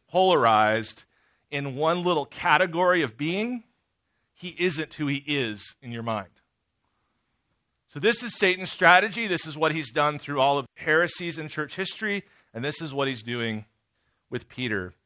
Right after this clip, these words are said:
He's keeping Peter from seeing the divine excellencies, the diverse excellencies, all perfectly harmonized in Christ. Uh, Edwards just listed a few of these just to keep,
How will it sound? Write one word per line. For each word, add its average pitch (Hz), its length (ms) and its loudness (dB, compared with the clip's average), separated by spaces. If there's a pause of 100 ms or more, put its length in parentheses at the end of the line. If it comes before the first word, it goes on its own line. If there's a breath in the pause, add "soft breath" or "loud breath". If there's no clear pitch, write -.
(280)
He's 139 240 -6
keeping 196 500 -8
Peter 143 440 0
from 123 200 -12
seeing 117 640 -6 (560)
the 139 160 -6
divine 147 920 0 (140)
excellencies, 135 880 -6
the 127 80 -12
diverse 127 580 -2
excellencies, 120 960 -8 (420)
all 185 520 8
perfectly 196 800 0
harmonized 127 1120 0
in 135 160 -8
Christ. 120 600 0 (800)
Uh, 127 240 -2 (1040)
Edwards 170 420 2
just - 280 -6
listed 151 340 -4
a 135 60 0
few 147 240 -4
of 135 80 -2
these 120 200 -4
just 147 200 -10
to 139 60 -16
keep, 165 300 -14